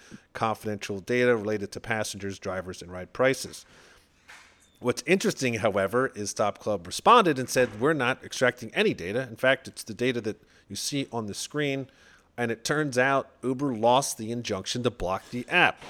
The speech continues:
Um, this is just, th-, this is really fascinating. Um, I think this app is really, uh, uh, it's just, this is just, you know, we just talked about the last story where it's, there's pay discrepancies. They're not even,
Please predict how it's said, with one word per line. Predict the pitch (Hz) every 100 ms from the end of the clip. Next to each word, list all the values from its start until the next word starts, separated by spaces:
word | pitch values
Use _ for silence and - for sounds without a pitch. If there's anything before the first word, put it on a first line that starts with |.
| - - - _ -
Um, | 113 101 87
this | - 202 -
is | -
just, | 123 - - - -
th-, | 87 - 131 147
this | 160 170
is | 220
really | 180 135
fascinating. | - 117 - 90 78 71 -
Um, | 90 85
I | -
think | - 147
this | 139
app | 127 147
is | 117 104
really, | 110 104 90 _ _ _ _ _ _ -
uh, | 113 - -
uh, | 120
it's | 139 -
just, | 127 107 123
this | 123 139
is | 107
just, | 120 110 - 131
you | 127
know, | 113
we | 113
just | 120 -
talked | 123 -
about | 113
the | 104
last | 107 135 -
story | 110 101 98
where | 95 95
it's, | - - - _ _ _ _
there's | 98 110 -
pay | - 151
discrepancies. | 127 - 113 - 101 110 101
They're | 107
not | 120
even, | 104 101